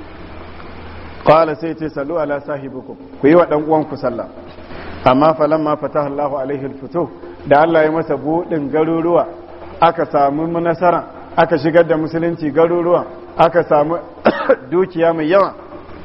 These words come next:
Qala, sai ce, "Ana aula bil mu'minina min anfusihim fid dunya wal akhirah." Ni na fi cancanta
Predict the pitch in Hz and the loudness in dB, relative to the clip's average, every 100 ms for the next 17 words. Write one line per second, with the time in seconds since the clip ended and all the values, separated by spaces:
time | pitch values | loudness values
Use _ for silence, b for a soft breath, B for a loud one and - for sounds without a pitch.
0 | - - - - - - - - 151 151 | -18 -18 -18 -16 -14 -12 -2 4 4 4
1 | 143 156 151 151 147 156 147 139 151 143 | 0 -2 -4 -2 -2 0 0 0 0 0
2 | 139 147 143 143 156 147 143 135 127 190 | -4 -4 -4 -2 -2 -4 -6 -8 -10 -10
3 | 165 147 139 135 127 196 180 151 135 131 | -10 -10 -8 -8 -2 2 4 4 2 -2
4 | 123 117 - - - - - - - - | -6 -10 -14 -16 -16 -16 -16 -16 -16 -16
5 | - - - 127 151 175 170 165 170 165 | -16 -16 0 4 6 6 4 2 0 0
6 | 156 139 131 - 165 170 - 135 | 0 0 -2 0 0 0 -2 -2